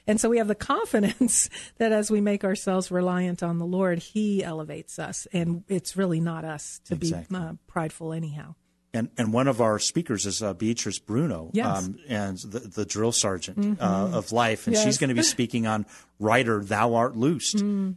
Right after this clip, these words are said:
Speaker 2: you know, and that's about, that's about stepping out, uh, in confidence and
Speaker 1: Mm.
Speaker 2: writing.
Speaker 1: Amen.
Speaker 2: Yeah.
Speaker 1: Excellent, excellent. So blogging, um, any kind of online content. I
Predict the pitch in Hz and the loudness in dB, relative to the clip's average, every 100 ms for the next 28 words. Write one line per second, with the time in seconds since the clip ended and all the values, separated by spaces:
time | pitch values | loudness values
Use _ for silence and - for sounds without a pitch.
0 | _ 107 104 110 107 107 123 139 117 113 | _ 0 2 2 2 0 0 0 0 0
1 | 120 - - 107 113 120 117 113 - - | -2 -6 -4 -2 -2 -2 -2 0 -2 0
2 | 120 113 123 117 113 113 95 - 117 104 | 0 0 0 0 2 2 0 -4 -6 -6
3 | 120 113 127 117 120 - 87 85 - - | -2 -4 -2 -2 -2 -4 -8 -10 -8 -2
4 | 180 180 175 175 240 349 403 240 170 - | 0 0 -2 -6 -10 -12 -10 -10 -10 -12
5 | - 226 - 214 175 175 202 - 180 170 | -10 -10 -6 -6 -6 -8 -10 -6 -6 -6
6 | - - - - - 233 220 208 202 208 | -14 -20 -20 -2 4 4 4 2 2 2
7 | 220 220 214 208 - 190 180 185 220 233 | 2 2 2 0 -2 -6 -6 -4 -2 -2
8 | 202 - 190 190 202 202 202 190 190 185 | -4 -2 -2 -2 0 0 2 2 0 0
9 | 190 202 202 | 0 0 0